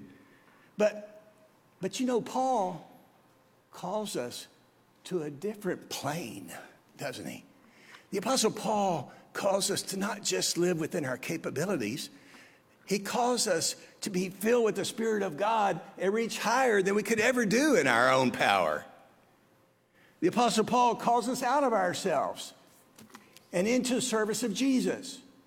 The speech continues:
empowered by him and his Holy Spirit. By faith, the Holy Spirit lives in all of us.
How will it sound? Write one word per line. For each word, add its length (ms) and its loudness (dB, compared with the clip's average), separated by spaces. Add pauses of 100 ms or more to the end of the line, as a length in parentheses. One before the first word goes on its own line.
(200)
empowered 560 0
by 200 2
him 260 2
and 100 2
his 140 0
Holy 260 4
Spirit. 680 2 (400)
By 160 4
faith, 260 2
the 100 2
Holy 260 4
Spirit 400 2
lives 240 2
in 80 2
all 260 4
of 100 4
us. 400 0